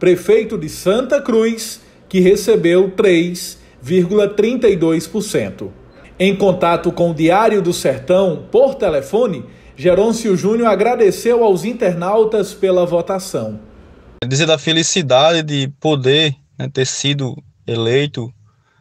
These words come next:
Speaker 2: aí um prefeito atuante, é, disputando com dois colegas que respeito e tenho muita admiração, que é o prefeito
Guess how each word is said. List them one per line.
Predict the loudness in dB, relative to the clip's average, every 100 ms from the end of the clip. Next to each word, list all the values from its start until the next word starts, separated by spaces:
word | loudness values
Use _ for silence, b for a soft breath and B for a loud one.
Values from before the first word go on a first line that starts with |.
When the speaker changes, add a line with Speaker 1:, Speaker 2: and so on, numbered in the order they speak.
| _ _ _
Speaker 2:
aí | -6
um | -6
prefeito | -2 -4 -2 -2 -2
atuante, | 0 -2 0 -2 -4 -14 _ _ _ _ _ _ _ _ _ _ _
é, | -10
disputando | -8 -10 -4 -2 -2
com | -2 0
dois | 0 0
colegas | 0 2 2 2 0 -4 -10 -14 _ -20 _ _ -12
que | -8 -6 -4
respeito | -4 -4 -2 -4 -2
e |
tenho | -4
muita | -2 -2
admiração, | -2 0 0 -2 -4 -2
que | -2
é |
o | -2
prefeito | -4 -4 -8